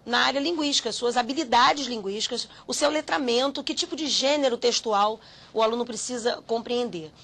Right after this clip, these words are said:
Essa é a diferença do vestibular. É, os textos do vestibular são de gênero literário. E, é, alguns textos, é, com base argumentativa, mas todos envolvendo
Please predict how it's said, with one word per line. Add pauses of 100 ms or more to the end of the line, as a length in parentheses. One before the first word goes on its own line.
(160)
Essa
é
a
diferença
do
vestibular. (640)
É,
os
textos
do
vestibular (300)
são
de
gênero
literário. (1120)
E,
é,
alguns
textos,
é,
com
base
argumentativa,
mas
todos
envolvendo